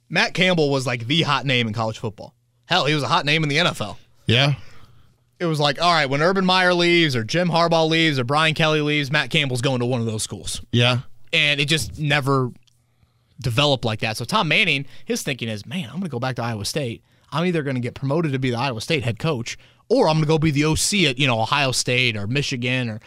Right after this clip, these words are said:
Speaker 1: Notre Dame or something like that." Um, and obviously have a great, you know, young job in my coaching world, or in my coaching career, I should say.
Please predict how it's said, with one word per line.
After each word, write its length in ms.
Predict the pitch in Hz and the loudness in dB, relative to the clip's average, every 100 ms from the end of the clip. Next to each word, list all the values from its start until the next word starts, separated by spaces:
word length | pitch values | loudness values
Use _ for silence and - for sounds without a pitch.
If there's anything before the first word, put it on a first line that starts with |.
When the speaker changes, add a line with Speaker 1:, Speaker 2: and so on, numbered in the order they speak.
| - - | -20 -8
Speaker 1:
Notre 200 | 147 151 | -4 -2
Dame 220 | 135 139 123 | 0 -2 -4
or 40 | |
something 240 | 160 135 | -6 -6
like 160 | 120 120 | -6 -4
that." 340 | 170 151 139 - - - - - | 0 0 0 -4 -14 -18 -20 -18
Um, 540 | 113 107 104 104 107 - _ _ _ _ _ _ _ _ _ _ _ _ 131 | -16 -12 -10 -10 -12 -16 _ _ _ _ _ _ _ _ _ _ _ _ -2
and 400 | 139 131 123 - - _ | 0 2 0 -4 -14 _
obviously 360 | - 143 131 127 | -4 -2 0 -2
have 160 | 127 113 | -2 -4
a 40 | |
great, 360 | 120 123 131 _ _ | -4 -4 -4 _ _
you 120 | 120 | -12
know, 200 | 98 95 - _ _ _ _ _ _ _ 117 - | -10 -14 -18 _ _ _ _ _ _ _ -18 -6
young 520 | 131 143 147 139 139 - - _ _ - | 0 2 2 0 -2 -8 -20 _ _ -14
job 600 | 117 143 147 156 104 113 | -6 -2 2 2 0 -4
in 120 | 110 | -4
my 140 | 123 117 | -4 -6
coaching 580 | - 143 127 123 117 113 _ - - - - - _ _ - | -4 -6 -4 -4 -6 -8 _ -20 -20 -20 -20 -20 _ _ -10
world, 600 | 120 139 202 120 101 117 | -4 -2 0 -2 -6 -6
or 180 | 127 135 | -4 -2
in 260 | 135 131 143 | -2 -2 -4
my 120 | 123 | -4
coaching 360 | - 147 143 | -4 -4 -4
career, 400 | 120 135 135 196 | -6 -6 -2 0
I 80 | 120 | 0
should 260 | - 143 117 | -2 -4 -6
say. 300 | 131 117 | -8 -8